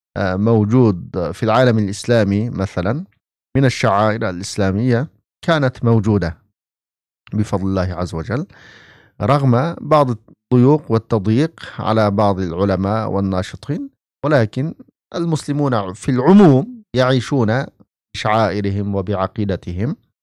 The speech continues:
في تلك الفترة. وحدث أحداث كبيرة في عام ألفين وتسعة، و-، وهذه الحادثة، يعني بعد هذه الحادثة السي-، الصين بدأت تغير سياستها.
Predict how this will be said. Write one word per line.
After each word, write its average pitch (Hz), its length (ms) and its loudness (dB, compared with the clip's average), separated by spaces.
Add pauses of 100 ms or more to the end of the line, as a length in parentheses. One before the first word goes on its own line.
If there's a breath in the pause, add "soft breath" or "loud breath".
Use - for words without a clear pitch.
(240)
في 123 80 0
تلك 113 260 -6
الفترة. - 480 -6 (920 loud breath)
وحدث - 1800 -4
أحداث 165 460 0
كبيرة 139 440 2
في 107 160 -2
عام 107 220 0
ألفين 104 340 -2
وتسعة، 95 600 -4 (880)
و-، - 320 -10
وهذه 131 480 0
الحادثة، 113 760 -2 (800)
يعني 87 600 -8
بعد 143 280 2
هذه 120 300 2
الحادثة 104 520 -4
السي-، - 440 -8
الصين 107 400 -4
بدأت 98 400 -4
تغير 92 380 -4
سياستها. 90 800 -8